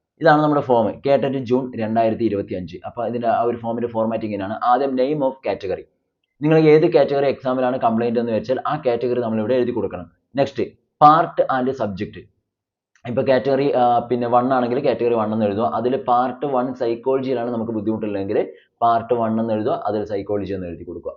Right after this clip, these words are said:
ഓക്കെ, അടുത്തത് ക്വസ്റ്റ്യൻ പേപ്പർ കോഡ്, അത് നമുക്കറിയാം, ആ ബുക്ക്ലെറ്റിൽ നിങ്ങൾക്ക് ക്വസ്റ്റ്യൻ പേപ്പർ കോഡ് കാണാനായിട്ട് പറ്റും, അത് ഇവിടെ ഫിൽ ചെയ്ത് കൊടുക്കുക.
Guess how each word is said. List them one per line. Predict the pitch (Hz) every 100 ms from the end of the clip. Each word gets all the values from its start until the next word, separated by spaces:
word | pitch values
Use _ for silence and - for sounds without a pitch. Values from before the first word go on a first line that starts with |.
| 127
ഓക്കെ, | 101 - _ _ -
അടുത്തത് | 135 - 98 - - _
ക്വസ്റ്റ്യൻ | 160 156 180
പേപ്പർ | 165 156 156
കോഡ്, | 123 - - -
അത് | 165
നമുക്കറിയാം, | 151 143 139 127 127
ആ | 123
ബുക്ക്ലെറ്റിൽ | 120 123 117 120 120
നിങ്ങൾക്ക് | 113 113
ക്വസ്റ്റ്യൻ | 113 113 113
പേപ്പർ | 110 117
കോഡ് | 110 107 104
കാണാനായിട്ട് | 104 101 101 95
പറ്റും, | 98 -
അത് | 98 107
ഇവിടെ | 104 98
ഫിൽ | 95
ചെയ്ത് | 92 90
കൊടുക്കുക. | 85 127